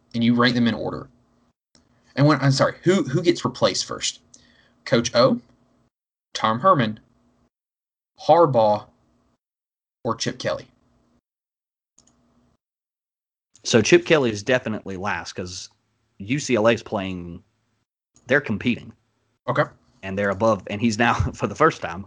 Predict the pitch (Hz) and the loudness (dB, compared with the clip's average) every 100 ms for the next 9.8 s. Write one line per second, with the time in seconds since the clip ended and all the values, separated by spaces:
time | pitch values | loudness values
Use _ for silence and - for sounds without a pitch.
0 | - 95 107 - 90 92 104 78 92 - | -8 -2 -2 0 -2 -2 -6 -6 -8 -2
1 | 113 104 101 - - 107 104 92 92 98 | 0 2 0 -4 -8 -6 -6 -6 -4 -2
2 | 90 101 90 98 87 85 - 104 87 - | -2 -6 -6 -8 -8 -10 -6 -4 -6 -8
3 | _ _ _ _ _ - 107 - 139 120 | _ _ _ _ _ -4 -2 4 4 4
4 | 123 170 127 110 123 92 69 82 - 92 | 2 2 2 0 -2 -2 -10 -14 -12 -2
5 | 117 117 135 127 107 104 117 104 117 110 | 0 4 6 6 2 2 2 2 0 0
6 | 101 107 107 101 - _ _ _ _ - | -2 -4 -4 -4 -8 _ _ _ _ -10
7 | 92 92 - 95 98 98 95 92 92 - | -6 -6 -6 -4 -2 0 0 -2 -4 -4
8 | 90 92 87 87 - 110 107 101 92 104 | -4 -4 -6 -6 -4 0 2 0 0 0
9 | 95 90 95 90 90 90 - | 0 0 -2 -2 -4 -6 -8